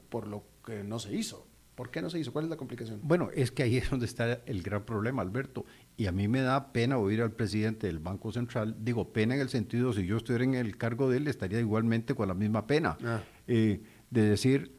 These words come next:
Speaker 2: "No podemos ajustar el tipo de cambio muy fuertemente, porque aquí los costarricenses están altamente endeudados en dólares, las empresas están altamente endeudadas en dólares,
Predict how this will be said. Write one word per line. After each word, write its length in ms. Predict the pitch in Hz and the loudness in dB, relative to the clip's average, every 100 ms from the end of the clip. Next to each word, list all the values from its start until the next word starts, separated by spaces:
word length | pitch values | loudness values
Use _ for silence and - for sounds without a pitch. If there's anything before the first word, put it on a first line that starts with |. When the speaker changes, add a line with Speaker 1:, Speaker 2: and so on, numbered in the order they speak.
| - | -4
Speaker 2:
"No 340 | 123 127 131 139 | 6 10 10 8
podemos 480 | 151 143 160 156 113 | 8 6 6 4 2
ajustar 460 | 107 98 - 120 | 2 0 0 0
el 160 | 131 120 | 0 0
tipo 260 | 135 127 | 0 4
de 80 | 143 | 4
cambio 380 | 143 147 151 147 | 4 2 4 4
muy 360 | - 123 120 120 | 4 2 4 4
fuertemente, 840 | - 131 127 143 143 110 135 127 - - - | 4 0 0 2 2 2 0 -4 -6 -20 -8
porque 240 | - - 107 | -4 -2 -2
aquí 180 | - | -2
los 180 | 135 123 | 0 0
costarricenses 760 | - 104 107 98 110 120 147 131 | -2 -4 -4 -2 0 0 0 -2
están 360 | - 131 135 - | -4 -2 -2 -2
altamente 600 | 127 127 - 127 127 127 | -2 -2 2 2 2 2
endeudados 580 | 139 135 135 120 127 127 | -2 0 0 2 2 0
en 80 | 131 | 0
dólares, 520 | 147 117 117 113 - - - | 2 2 2 -2 -6 -16 -6
las 240 | 113 101 | -2 0
empresas 500 | 104 - 120 131 120 | 0 0 0 0 -2
están 320 | 120 - 123 | -2 -2 -2
altamente 540 | 123 120 123 120 120 131 | -2 -2 0 0 0 -2
endeudadas 500 | 120 120 120 120 123 | -2 0 0 0 0
en 140 | 143 | 0
dólares, 480 | 156 139 135 147 - | 2 2 0 -2 -6